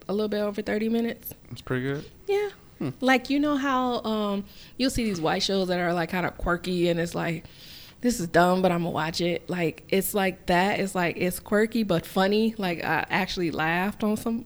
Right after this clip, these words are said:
Speaker 1: you know?
Speaker 2: Mm-hmm.
Speaker 1: So I was like, "Okay, I could watch it." It's only one episode out right now, but I think it's gonna come every
Speaker 2: <laughs>
Speaker 1: week.
Speaker 2: They would just throw that out there to see if it was gonna work.
Speaker 1: Yeah, that was
Speaker 2: Yeah,
Speaker 1: basically,
Speaker 2: like
Speaker 1: like,
Speaker 2: a
Speaker 1: the
Speaker 2: pilot.
Speaker 1: pilot or
Speaker 2: Okay.
Speaker 1: whatever, but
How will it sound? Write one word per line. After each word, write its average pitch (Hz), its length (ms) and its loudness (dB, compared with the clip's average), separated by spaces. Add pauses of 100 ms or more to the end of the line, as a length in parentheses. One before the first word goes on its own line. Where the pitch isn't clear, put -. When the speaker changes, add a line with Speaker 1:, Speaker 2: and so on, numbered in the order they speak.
Speaker 1:
you 240 80 0
know? 226 240 0 (240)
Speaker 2:
Mm-hmm. 120 220 -4 (260)
Speaker 1:
So 240 140 -4
I 233 60 -2
was 247 120 -6
like, 262 160 -6
"Okay, 226 300 -6 (320)
I 285 100 -4
could 233 160 -4
watch 185 280 -2
it." - 120 -6
It's 220 160 -2
only 240 160 2
one 208 160 2
episode 202 380 0
out 202 140 0
right 196 140 0
now, 196 180 0
but 190 160 0
I 165 60 0
think 175 180 0
it's 175 80 -2
gonna 175 180 4
come 175 300 2 (320)
every 190 280 10
Speaker 2:
<laughs> 185 100 4
Speaker 1:
week. 151 280 0 (300)
Speaker 2:
They 123 100 4
would 117 80 4
just 110 140 0
throw 113 140 12
that 104 140 12
out 104 200 12
there 104 80 6
to 101 120 4
see 107 220 0
if 104 80 0
it 104 60 2
was 101 100 -2
gonna 104 140 2
work. 110 360 2 (300)
Speaker 1:
Yeah, 233 400 8
that 196 140 8
was 208 80 8
Speaker 2:
Yeah, - 60 4
Speaker 1:
basically, 226 360 6
Speaker 2:
like 214 200 6
Speaker 1:
like, 208 240 10
Speaker 2:
a - 20 0
Speaker 1:
the 196 60 0
Speaker 2:
pilot. - 0 -
Speaker 1:
pilot 190 400 6
or 180 40 4
Speaker 2:
Okay. 180 120 2
Speaker 1:
whatever, 180 420 2
but 180 280 0